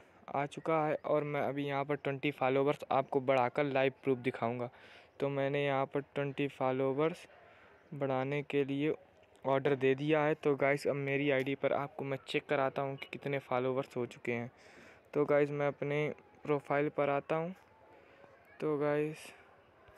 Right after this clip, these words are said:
अभी आप देखेंगे, रिफ्रेश हो जाए मेरी आईडी एक बार। देखिए एक फॉलोअर्स, देखिए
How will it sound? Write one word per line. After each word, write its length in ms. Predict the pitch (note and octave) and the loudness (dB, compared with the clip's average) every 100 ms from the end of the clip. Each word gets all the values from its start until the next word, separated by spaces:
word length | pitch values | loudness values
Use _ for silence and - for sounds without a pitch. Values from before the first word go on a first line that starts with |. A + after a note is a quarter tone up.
| - - - - - - _ - | -20 -20 -20 -20 -20 -20 _ -12
अभी 260 | C3+ C#3 C#3 | -6 -2 2
आप 140 | C3+ | 0
देखेंगे, 600 | C3 C3 B2+ C3+ D3 D3 D#3+ - - - - - - - - - - _ - | 0 -2 -2 -6 -6 -6 -8 -20 -20 -20 -20 -20 -20 -20 -20 -20 -20 _ -14
रिफ्रेश 520 | C#3+ C3+ - D3 C#3+ C#3 | -8 -8 -4 -2 -2 -2
हो 120 | C3 | 0
जाए 280 | C3+ C#3 C#3+ | 0 0 0
मेरी 300 | D3 C#3 C#3+ | -4 -2 -2
आईडी 280 | C#3 C#3+ | -2 0
एक 200 | D3 D3 | 0 0
बार। 200 | D3+ D#3 F3 - _ - - - - - - - - - - - - - - | -2 -4 -8 -20 _ -20 -20 -20 -20 -20 -20 -20 -20 -20 -20 -20 -20 -20 -10
देखिए 520 | D3+ C#3+ - C#3 D3+ - - - C#3 | -2 -2 -2 -2 -2 -4 -14 -8 -2
एक 160 | D3 - | -2 -4
फॉलोअर्स, 640 | - C3+ C3+ C#3 C#3+ D3 - - - - - - - - - - - | -4 -2 0 0 0 -2 -6 -20 -20 -20 -20 -20 -20 -20 -20 -20 -14
देखिए 680 | C#3+ C#3 C3+ C#3 D3 D3 D3+ | -4 -4 -4 -4 -2 -2 -4